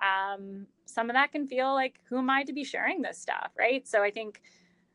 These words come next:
as much as I can, I'm trying to overcome and recognize that, like, at the end of the day, we're all just learning and trying to figure this world out. Uh,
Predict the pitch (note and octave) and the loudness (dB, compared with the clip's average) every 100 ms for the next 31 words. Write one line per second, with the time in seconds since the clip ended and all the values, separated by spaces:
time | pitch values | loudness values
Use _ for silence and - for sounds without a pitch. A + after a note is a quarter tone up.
0 | _ _ - - A3 A3 A3+ A#3 G#3+ G3+ | _ _ -4 8 8 8 -2 -2 -2 -2
1 | - - F#3 A3+ B3+ G#3+ G#3+ G3 G3 - | -4 -4 0 0 0 -2 -6 -6 -4 -6
2 | F3 F#3 - F#3 F#3+ F#3 F#3 F3+ F#3 G#3+ | -6 -6 -2 -2 -2 -4 -10 -12 -6 -2
3 | G3+ G#3+ A3+ G4+ G#4 F4+ C#4 C4 - _ | 4 4 4 4 4 6 4 2 -2 _
4 | G#3 A#3+ A#3+ A#3+ A#3+ A3+ B3 A#3+ - F#3+ | -8 -6 -4 -2 0 0 0 -2 -2 0
5 | G3 G3+ G3+ G3+ F3 - F3 F#3 - - | 2 0 -2 -4 -10 -8 -4 -4 -6 -18
6 | - _ _ _ - F3 F#3 F#3+ G#3+ C4+ | -20 _ _ _ -14 -6 -4 -2 0 2
7 | B3 G3 G3 G3 F#3 G3 F3+ F#3+ G3 - | 2 0 -2 -2 -4 -6 -4 -2 -4 -2
8 | F#3+ F#3 D#3 A#3 - - - - - - | 2 2 6 4 4 -2 -14 -16 -20 -20
9 | - - F#3 F#3 F3+ F#3 | -12 2 6 6 4 -2